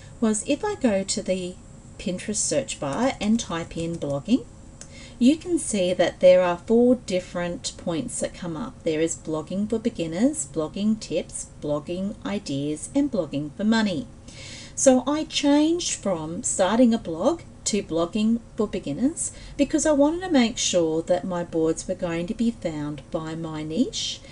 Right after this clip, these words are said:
and by, by my ideal audience, which of course are bloggers or people thinking about starting a blog. If you scroll down,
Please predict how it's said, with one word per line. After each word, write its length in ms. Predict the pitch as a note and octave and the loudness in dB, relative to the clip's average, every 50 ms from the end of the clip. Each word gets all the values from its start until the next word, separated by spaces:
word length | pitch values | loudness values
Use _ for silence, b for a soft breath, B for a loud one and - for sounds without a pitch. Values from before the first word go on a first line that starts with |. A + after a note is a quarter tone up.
| B B B B | B B B B
and 160 | D#4 D#4+ D#4+ | -2 0 0
by, 160 | D#4+ D4+ C4+ - - - | -2 -4 -4 -8 0 2
by 180 | C#4+ D4 D4+ D4 | 2 4 4 4
my 300 | C#4+ C#4 C#4 C4+ B3+ - - - - | 6 8 8 6 6 4 -2 -4 -2
ideal 560 | A3+ A3+ A3 A3 - F#3 E3+ D#3+ D3+ - - - F3 | 0 0 0 0 -2 0 0 0 0 -2 -4 -4 -2
audience, 720 | E3+ F3 F3+ F3+ D#3+ D3 C#3+ B2+ - - - - - - - - | -2 -2 -2 -4 -4 -4 -4 -4 -4 -4 -4 -4 -4 -6 -6 -2
which 220 | - C4+ - - - - | -2 -2 -2 -4 -6 -6
of 140 | D4 - - | -8 -8 -8
course 460 | - - - C#3+ D3+ D#3 - - - - | -12 -8 -8 -8 -4 -4 -6 -6 -6 -10
are 100 | - F3 | -12 -12
bloggers 640 | - F3+ E3 E3 E3 E3+ - C#4+ D#4+ E4+ E4 - - | -10 -4 -4 -2 -2 -2 -2 0 0 0 0 2 2
or 80 | C#4+ C#4 | 2 2
people 380 | - - D#4 D#4+ D#4 - D#4+ | 2 0 -2 -2 -2 -4 -6
thinking 540 | D4+ - - F4+ A4 A#4 - - A3+ F3+ F3 | -8 -8 -8 -8 -8 -8 -4 -4 -2 -2 -2
about 320 | E3+ - - - - - | -4 -6 -6 -8 -6 -8
starting 440 | - - - - - - - - D#3+ | -8 -8 -6 -8 -6 -6 -6 -6 -6
a 60 | E3+ | -8
blog. 480 | - - A3 C4 D4 D4 A#3 E3+ D#3+ - - B B B B B B B B B B B B B B B - - - - - - - | -6 0 2 2 4 4 2 2 -2 -6 -14 B B B B B B B B B B B B B B B -18 -18 -18 -18 -8 -2 0
If 180 | F4+ F4 - | 0 0 0
you 140 | - G#4+ A4+ | 0 0 0
scroll 500 | - - - - D#4 C#4+ C4+ C4 C4 B3+ | 0 0 2 6 10 12 12 12 12 10
down, 640 | G#3+ - G#3+ F#3+ F3+ E3+ E3 E3 - - - A#3+ | 8 6 4 4 4 2 0 -2 -2 0 2 2